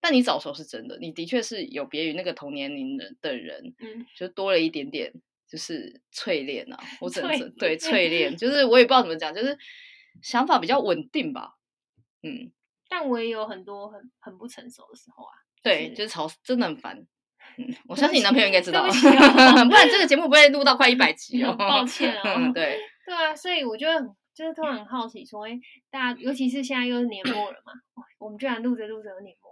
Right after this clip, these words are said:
Speaker 2: 了。
Speaker 1: 好烦哦。
Speaker 2: 然后年末的时候，大家就会在想说明年的目标啊，或是大家生日的时候许愿，或是年底的时候许愿，都会许愿
Speaker 1: 会有人许愿说希望自己变成熟一点吗？
Speaker 2: 会啊，就希望自己
Speaker 1: 哦。
Speaker 2: 可以慢慢地成为一个，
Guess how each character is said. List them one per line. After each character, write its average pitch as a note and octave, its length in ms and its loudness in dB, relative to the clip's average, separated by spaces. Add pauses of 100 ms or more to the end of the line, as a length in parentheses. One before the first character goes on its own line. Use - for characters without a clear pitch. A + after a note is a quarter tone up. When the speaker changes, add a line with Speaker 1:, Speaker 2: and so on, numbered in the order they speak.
Speaker 2:
了。 - 60 -20 (260)
Speaker 1:
好 - 80 -16
烦 D3+ 360 -6
哦。 D3 200 -10 (460)
Speaker 2:
然 C4+ 100 8
后 A#3+ 400 0
年 B3+ 160 4
末 D#4 200 0
的 C4 80 2
时 A#3+ 100 -6
候， B3 160 -2
大 A#3+ 100 -2
家 A#3 180 -2
就 A#3+ 120 -2
会 A#3+ 180 -2
在 A#3+ 160 -10
想 A#3 140 -12 (100)
说 F#3+ 380 -16 (140)
明 G3+ 180 -18
年 G3+ 140 -18
的 G3+ 40 -20
目 G#3+ 220 -14
标 - 160 -20
啊， - 260 -20
或 C4+ 120 -8
是 C4+ 80 -18
大 C4+ 140 -4
家 C4 60 -4
生 B3+ 220 -6
日 C4+ 80 -6
的 A#3+ 60 -8
时 A3 60 -14
候 G#3+ 120 -12
许 - 220 -18
愿， - 180 -20 (260)
或 C4 80 -12
是 C4+ 100 -6
年 A3 220 -4
底 A3+ 100 -18
的 A#3 60 -20
时 A3 80 -20
候 G#3+ 60 -20
许 - 200 -20
愿， - 200 -18
都 - 60 -16
会 G#4+ 80 0
许 G#4+ 40 4
愿 - 0 -
Speaker 1:
会 F4 60 6
有 C4 60 8
人 G3 160 2
许 - 160 -4
愿 A#3 180 2
说 A3+ 300 -4
希 A#3+ 100 -6
望 A3 100 -6
自 - 60 -20
己 G#3 80 -10
变 F#3 160 -12
成 C#3+ 180 -16
熟 C3+ 220 -14
一 - 20 -14
点 C3 220 -16
吗？ - 60 -20 (300)
Speaker 2:
会 F4+ 180 -8
啊， C4 380 -4 (800)
就 D4 120 -16
希 D4+ 80 -6
望 C4+ 200 -4
自 C#4+ 60 -8
己 C4 80 -6
Speaker 1:
哦。 F#3+ 260 -14 (100)
Speaker 2:
可 A3+ 140 -12
以 B3 160 -14 (300)
慢 C4+ 180 -8
慢 A#3+ 140 -4
地 G#3+ 80 -12
成 G3 240 -20
为 F3+ 140 -18
一 - 20 -20
个， F#3 260 -18